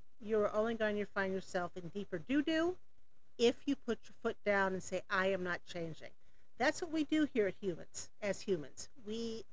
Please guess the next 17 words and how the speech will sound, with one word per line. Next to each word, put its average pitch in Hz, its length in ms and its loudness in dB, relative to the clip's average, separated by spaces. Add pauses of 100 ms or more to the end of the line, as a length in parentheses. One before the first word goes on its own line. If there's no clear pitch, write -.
change 233 600 0
and 214 140 0
evolve. 202 540 4 (920)
We 202 160 0 (120)
have 220 440 2
to. - 100 -4 (840)
'Cause 180 120 -2
if 185 160 -2
we 160 180 -8
don't, 311 280 8 (200)
then 190 180 0
we're 151 100 -10
stuck - 400 0 (140)
and 185 300 2
nothing 208 500 2 (120)
ever 185 360 2
changes. - 720 -6